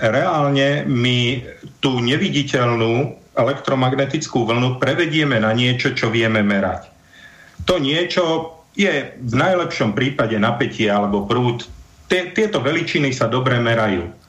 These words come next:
Lenže napätie a prúd majú, e, e, kvantum rôznych vlastností a to môžu mať, e,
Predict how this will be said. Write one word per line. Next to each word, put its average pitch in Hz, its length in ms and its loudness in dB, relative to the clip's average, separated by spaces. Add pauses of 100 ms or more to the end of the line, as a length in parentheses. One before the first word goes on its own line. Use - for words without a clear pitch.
(420)
Lenže 214 560 0
napätie 208 560 0
a - 160 -2
prúd 127 480 -2 (480)
majú, 131 800 0 (720)
e, - 80 -4
e, - 840 -4 (220)
kvantum 208 560 0
rôznych 156 560 0
vlastností 139 800 0
a 120 80 -2
to - 80 -2
môžu 135 400 0
mať, 104 320 2
e, - 20 2